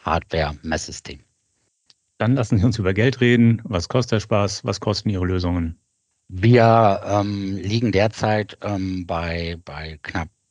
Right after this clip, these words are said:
Speaker 1: vierzigtausend Euro für das Messsystem,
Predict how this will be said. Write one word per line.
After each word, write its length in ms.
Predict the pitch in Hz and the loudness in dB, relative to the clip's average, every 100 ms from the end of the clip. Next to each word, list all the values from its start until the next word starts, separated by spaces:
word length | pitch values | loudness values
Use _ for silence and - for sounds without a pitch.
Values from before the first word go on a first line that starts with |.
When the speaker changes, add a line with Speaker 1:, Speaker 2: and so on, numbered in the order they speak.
| _ _ - | _ _ -4
Speaker 1:
vierzigtausend 600 | 113 95 - - 92 87 | -4 -2 -6 -6 -6 -4
Euro 280 | 85 92 92 | -4 -4 -4
für 140 | - | -6
das 140 | - - | -6 -4
Messsystem, 840 | 92 - 113 - 117 113 110 107 | -4 -4 -10 0 2 4 2 0